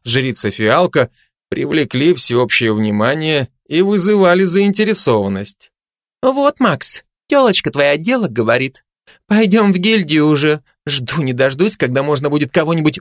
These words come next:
убить без общественного порицания». «Вот сейчас не понял». «Патент получишь, поймёшь».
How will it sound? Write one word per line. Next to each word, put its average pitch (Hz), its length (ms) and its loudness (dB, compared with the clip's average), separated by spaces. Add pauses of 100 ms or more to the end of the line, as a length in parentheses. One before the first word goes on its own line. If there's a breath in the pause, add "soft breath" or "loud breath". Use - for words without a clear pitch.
убить 190 520 0
без 175 240 -2
общественного 190 720 0
порицания». 131 880 0 (1000)
«Вот 98 300 -4
сейчас 107 400 -2
не 107 120 2
понял». 107 520 0 (720)
«Патент 196 580 0
получишь, 185 600 0
поймёшь». 156 720 0